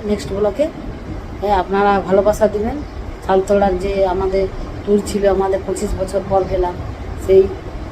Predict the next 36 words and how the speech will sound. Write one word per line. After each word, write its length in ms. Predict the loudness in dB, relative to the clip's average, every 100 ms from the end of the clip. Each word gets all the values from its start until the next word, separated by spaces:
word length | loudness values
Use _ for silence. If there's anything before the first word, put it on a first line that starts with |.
| -10 2
সেই 140 | 4 4
ভিডিওতে 360 | 4 2 4 2
আপনারা 280 | 2 2 2 2 2
দেখবেন। 320 | 0 -2 -6 -6 -4
হ্যাঁ, 220 | -2 0 0
আপনারা 240 | 2 4 4
একটু 120 | 0 -2
ভালোবাসা 340 | 0 0 -2 -2
দিবেন। 200 | -2 -2 -6 -8 -10 -12 -14 -14 -10 -6
ঠিক 120 | -2 2
আছে 120 | 2 0
বন্ধুরা, 340 | 0 2 2 2 2 -2
আজকের 280 | 4 4 4
মতো 180 | 0 -2 -4 -8 -8 -6
এখানে 220 | -2 0 2 0
শেষ 140 | -2 0
করছি। 280 | -2 -2 -6 -6 -10 -12 -12 -2 0
এই 80 | 2 0
আজকের 260 | 0 0 2
ভিডিও 200 | 4 4 4
যদি 160 | 2 2
আপনাদের 300 | 2 0 0 0
ভালো 120 | 0 0
লেগেছে, 300 | 0 0 -2 -4 -6 -10 -4
তাহলে 200 | 2 4 4
আপনারা 240 | 2 0 2 4
একটা 140 | 4 4
লাইক 140 | 2 2
করে 120 | 2 4
দেবেন। 200 | 4 4 2 -4 -12 -12 -14 -14 -16 -14 -2
আর 80 | 2
যারা 160 | 4 4 4
এখনও 200 | 2 2
পর্যন্ত 240 | 4 4 4 2
আমাকে 220 | 2 -2 0
সাবস্ক্রাইব 400 | 0 0 2 2